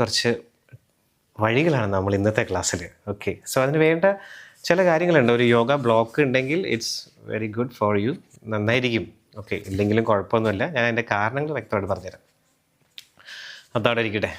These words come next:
So നമുക്ക് ചെയ്തു തുടങ്ങാം. സാധാരണ എല്ലാവരും ചമ്പരം പടിഞ്ഞിരിക്കണു, അങ്ങനെയുള്ള കാര്യങ്ങളാണ് ചെയ്യാല്ലേ, ഇരുന്ന് മെഡിറ്റേഷൻ ചെയ്യാൻ ശ്രമിക്കണു. That's all. നമുക്ക് എങ്ങനെ പത്മാസനം ഇരിക്കാം? ഇപ്പം ചെയ്യേണ്ട കാര്യം നമുക്ക് ബാ ഒരുമിച്ച് ഞാൻ പറഞ്ഞുതരാം. ചെയ്യേണ്ട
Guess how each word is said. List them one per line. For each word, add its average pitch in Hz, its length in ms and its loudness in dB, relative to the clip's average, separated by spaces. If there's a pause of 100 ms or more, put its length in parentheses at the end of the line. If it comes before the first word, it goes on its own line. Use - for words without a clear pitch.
(160)
So 123 100 2 (760)
നമുക്ക് 143 200 2
ചെയ്തു 131 140 2
തുടങ്ങാം. 107 220 0 (120)
സാധാരണ 156 420 2
എല്ലാവരും 196 320 4
ചമ്പരം 180 300 4
പടിഞ്ഞിരിക്കണു, 180 520 4 (720)
അങ്ങനെയുള്ള 170 400 4
കാര്യങ്ങളാണ് 165 440 4
ചെയ്യാല്ലേ, 147 340 4 (300)
ഇരുന്ന് 147 300 2
മെഡിറ്റേഷൻ 143 460 0
ചെയ്യാൻ 139 180 4 (100)
ശ്രമിക്കണു. 117 380 0 (160)
That's 104 260 -8
all. 107 80 -20 (840)
നമുക്ക് 117 200 2
എങ്ങനെ 123 200 4
പത്മാസനം 101 460 -2
ഇരിക്കാം? 90 240 -6 (100)
ഇപ്പം 123 200 -4
ചെയ്യേണ്ട 131 320 2
കാര്യം 101 200 -4
നമുക്ക് 104 220 -4
ബാ 90 40 2 (300)
ഒരുമിച്ച് 147 380 2
ഞാൻ 117 160 0
പറഞ്ഞുതരാം. 95 360 -2 (840)
ചെയ്യേണ്ട 185 260 4